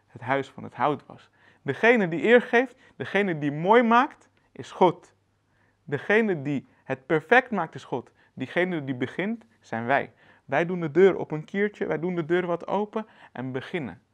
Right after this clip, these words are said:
Dus vandaag wil ik, net als jullie allemaal, dat wij lezen deze vers en beseffen dat wij ook die momenten in ons leven hebben. Soms door mensen om ons heen laten we onze motivatie weghalen, maar soms ook uit onszelf. "Ik ben het niet waard,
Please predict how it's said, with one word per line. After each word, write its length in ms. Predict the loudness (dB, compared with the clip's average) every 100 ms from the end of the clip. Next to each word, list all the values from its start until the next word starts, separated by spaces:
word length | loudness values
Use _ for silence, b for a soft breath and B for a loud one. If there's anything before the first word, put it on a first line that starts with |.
| b b b
Dus 120 | -20
vandaag 480 | -10 -8 0 2 0
wil 160 | -4 -8
ik, 100 | -4
net 200 | -4 -4
als 180 | -6 -6
jullie 260 | -6 -4
allemaal, 480 | -2 -2 2 0 0 B B -2
dat 140 | 2
wij 160 | 4 4
lezen 420 | 4 4 2 -4
deze 280 | -4 -4 -4
vers 340 | -2 -4 -6 b b
en 220 | b -6 -4
beseffen 440 | -2 0 0 -2
dat 160 | -4 0
wij 240 | 0 2
ook 240 | 0 0
die 100 | -4
momenten 400 | -4 -2 -4 -4
in 80 | -8
ons 140 | -8 -2
leven 300 | -2 -2 -6
hebben. 180 | -10 -16 b b
Soms 480 | 8 8 8 0 -16 _ _ _ _ -2
door 100 | 2
mensen 280 | 2 0
om 80 | -6
ons 140 | -6 2
heen 300 | 4 4 -2 b b
laten 280 | -4 -4 -2
we 60 | -6
onze 160 | -6
motivatie 680 | -4 -4 -4 0 0 0 -2
weghalen, 480 | 0 2 0 0 -6 b b b
maar 160 | -10 -4
soms 300 | -4 -2 0
ook 160 | -2
uit 220 | 0 -2
onszelf. 580 | -4 -8 -4 -4 -6 _ _ _ _
"Ik 200 | -12 -6
ben 160 | -4
het 100 | -4
niet 180 | -8 -8
waard, 460 | -4 -4 -4 _